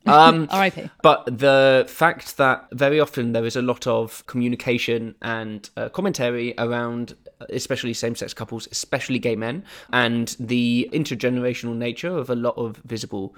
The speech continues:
Speaker 1: relationships there. Because th-, this isn't really a relationship that is kind of represented really explicitly in Power of the Dog, but it is alluded to with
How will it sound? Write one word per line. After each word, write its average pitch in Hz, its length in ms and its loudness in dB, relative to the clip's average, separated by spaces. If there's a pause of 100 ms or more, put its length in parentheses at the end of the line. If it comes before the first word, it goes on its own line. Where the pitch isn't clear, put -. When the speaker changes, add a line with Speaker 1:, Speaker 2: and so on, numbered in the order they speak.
(220)
Speaker 1:
relationships 117 680 -6
there. - 260 -12 (360)
Because 139 640 4 (760)
th-, 135 140 -4
this 151 200 2
isn't 175 260 0
really 135 320 6
a 143 60 2
relationship 147 580 -2
that - 260 0
is 139 380 0
kind 123 200 -6
of 113 120 -6
represented 123 640 -2
really 120 240 2
explicitly 139 800 -2
in 151 100 -2
Power 156 360 -2
of 151 120 -8
the 160 80 -6
Dog, 165 400 0 (280)
but 131 140 4
it 127 160 2
is 135 520 4
alluded 131 580 4
to 120 500 -2
with 117 460 0